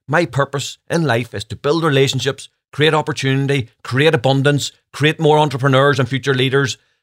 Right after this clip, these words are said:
and reap the harvest which will inevitably be there if I manage to achieve all that. Each person will have different agendas.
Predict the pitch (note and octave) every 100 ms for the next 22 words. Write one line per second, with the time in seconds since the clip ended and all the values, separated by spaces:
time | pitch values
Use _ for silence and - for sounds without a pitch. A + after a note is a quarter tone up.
0 | - G3 D3+ B2+ C#3 - C3+ G#2+ B2 A#2+
1 | B2+ - _ - A2+ A#2+ A#2 A2+ A2 G#2+
2 | G#2+ A2 A2 G2+ G#2 G#2+ - G#2 G2+ G#2
3 | F#2+ G2+ - A#2 - E3+ F3 F3+ F3 D3+
4 | F#2 - _ _ _ _ _ _ _ _
5 | E3+ E3+ - A#2 A#2 A2 B2+ A2 _ -
6 | A2 G2 G#2 - - - G2+ G2+ - A#2+
7 | B2 G#2 D#2+